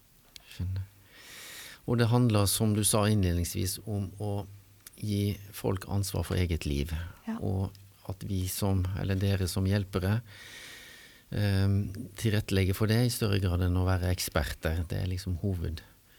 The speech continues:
Speaker 2: Ja.
Speaker 1: hovedkjernen i dette.
Speaker 2: Vi har lyst til å slutte, eh, så mye i hvert fall, og spørre, «Hva kan vi hjelpe deg med?» Vi har lyst til å begynne å si, «Hva, hvordan ønsker du å ha det, og hvordan skal du få til det?»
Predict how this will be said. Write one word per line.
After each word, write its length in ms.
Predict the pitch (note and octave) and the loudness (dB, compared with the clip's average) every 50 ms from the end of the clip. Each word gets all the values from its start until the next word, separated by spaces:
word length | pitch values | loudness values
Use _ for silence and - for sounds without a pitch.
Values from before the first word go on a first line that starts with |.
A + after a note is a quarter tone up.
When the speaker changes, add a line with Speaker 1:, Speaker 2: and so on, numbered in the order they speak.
| - - - | -14 -4 -2
Speaker 2:
Ja. 160 | A3 A3 B3 C#4+ F4+ | 0 2 4 2 2
Speaker 1:
hovedkjernen 260 | - E2+ E2 E2 E2+ | 2 2 2 2 2
i 140 | E2 E2 E2+ | 2 2 2
dette. 380 | F2+ F2+ - - G#2+ A2+ B2 A#2+ - | 2 0 0 0 0 0 0 0 0
Speaker 2:
Vi 160 | G#3+ A3+ A#3+ | 2 4 4
har 120 | B3 C#4 D#4+ | 6 4 4
lyst 200 | D4+ - - - | 4 2 2 0
til 80 | C#4+ | 0
å 40 | D4 | 0
slutte, 800 | - - C#4+ C#4 - - - - - G3 A3 A#3+ B3+ C4 - - - - | 2 0 0 -2 -2 -4 -10 -2 2 4 4 4 4 2 0 -4 -2 0
eh, 440 | F#3+ A3 A3 A3+ A3+ A3+ A#3 A#3+ A#3 | 2 4 4 4 4 4 4 4 2
så 240 | - - A#3+ A#3 A#3 | 2 2 2 4 6
mye 280 | A#3+ A3+ F#3 E3 E3 | 6 4 4 2 2
i 40 | E3 | 2
hvert 180 | E3+ F3 F3 - | 2 0 0 2
fall, 220 | - C4+ F#4+ G4+ | 2 4 4 4
og 100 | A#3+ A#3 A3+ | 4 2 0
spørre, 600 | - - - B3 A3+ G3 F3+ F#3 F#3 G3 G3+ G3+ - - - - - | 0 0 0 2 2 2 2 2 4 2 2 0 -4 -10 -14 -4 0
«Hva 240 | G3+ F#3+ F3+ F3+ | 2 2 2 2
kan 180 | F3+ - G#3 G3+ | 2 0 0 2
vi 100 | G3 A3 A3 | 2 2 2
hjelpe 380 | G#3+ G3 F3+ - - - - F#3 | 2 0 -2 -6 -8 -6 -2 -2
deg 200 | F#3 F#3 E3+ F3 | 0 0 0 2
med?» 220 | F#3+ A#3 C4 G3+ - - - - - - - | 2 2 2 0 -2 -10 -20 -20 -20 -10 -6
Vi 60 | G3+ G3+ | -2 -2
har 80 | G3+ | 0
lyst 180 | G3+ F#3+ - - | 0 -2 -2 -4
til 80 | - G#3 | -4 -4
å 40 | F#3+ | -2
begynne 220 | G3+ F3+ F3+ F#3 | -2 -2 -2 -2
å 40 | F#3+ | -4
si, 360 | F#3 - - F#3 F#3 F#3+ F3+ F#3 - - - - - | -4 -6 -6 -4 -4 -4 -4 -6 -14 -20 -20 -18 -12
«Hva, 560 | - F#3+ F3 E3+ F3 F3+ E3+ F3+ - - - - - _ - F#3 | -10 -10 -8 -4 -2 0 0 0 0 -2 -4 -6 -12 _ -10 -6
hvordan 320 | F3+ F#3+ F3+ F3+ F#3 G#3 | -4 -2 0 2 0 2
ønsker 380 | - G#3+ F#3+ F3 - - - G3 | 2 2 0 0 0 -2 -2 -2
du 80 | F3 F#3+ | 0 0
å 80 | F#3+ | 0
ha 220 | F3+ F#3 F3+ F3 F3+ | -2 -2 -4 -4 -2
det, 240 | E3+ A3+ C#4 E4+ - - - - - - | 2 2 2 2 0 -6 -20 -10 -2 -2
og 120 | A3 G3+ | -2 0
hvordan 340 | F#3 F#3+ F#3+ F3 F#3+ G3+ G3+ | 0 -2 -2 0 0 0 0
skal 180 | G3+ - A3 G#3+ | -2 -2 -2 -2
du 80 | A3+ | -2
få 300 | C4 - - A3+ F3 - | -2 -2 -2 -2 -4 -4
til 140 | - - F#3+ | -4 -4 -2
det?» 220 | E3+ F3 F3+ F3+ | 0 2 2 2